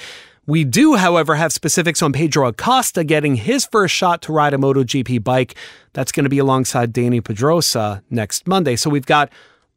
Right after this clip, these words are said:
a little bit of MotoGP news and a lot of your comments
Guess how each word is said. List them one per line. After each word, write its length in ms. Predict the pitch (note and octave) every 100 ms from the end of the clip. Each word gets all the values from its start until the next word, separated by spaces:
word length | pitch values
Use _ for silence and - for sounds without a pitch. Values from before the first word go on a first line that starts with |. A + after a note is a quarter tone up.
| -
a 120 | D3+
little 360 | D3+ E3+ C#4+ B3+
bit 140 | A#3
of 60 | E3+
MotoGP 540 | E3+ D3 B2+ C3+ B2+
news 420 | A2 G#2 G2+ G2 - _ _
and 140 | D3 C3
a 60 |
lot 360 | A2+ A#2+ E3+ G3
of 80 | E3
your 160 | E3
comments 640 | D3+ D3+ C#3+ C3 B2 -